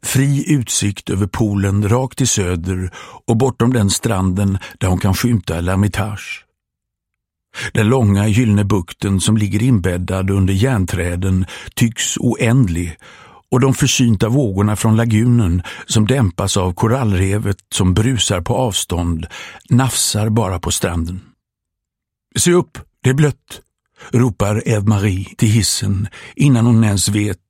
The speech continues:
vem som kommer att stiga ut. Eve-Marie gör en grimas.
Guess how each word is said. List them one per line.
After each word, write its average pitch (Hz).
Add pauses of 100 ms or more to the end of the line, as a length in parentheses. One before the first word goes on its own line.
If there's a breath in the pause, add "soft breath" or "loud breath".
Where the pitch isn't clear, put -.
vem 104
som 104
kommer 98
att 101
stiga 110
ut. - (1500 loud breath)
Eve-Marie 110
gör 104
en 101
grimas. 110